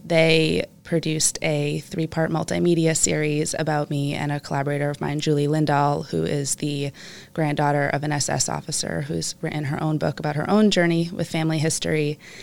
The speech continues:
And that was published at the end of twenty seventeen, and it just blew my mind because, first of all, I had never heard somebody else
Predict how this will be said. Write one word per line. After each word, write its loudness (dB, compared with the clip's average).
And 4
that 6
was 2
published 2
at 0
the 0
end 6
of -2
twenty 2
seventeen, 2
and 8
it 8
just 2
blew 2
my 0
mind 2
because, 0
first 4
of 2
all, 6
I 4
had 6
never 6
heard 2
somebody 0
else 0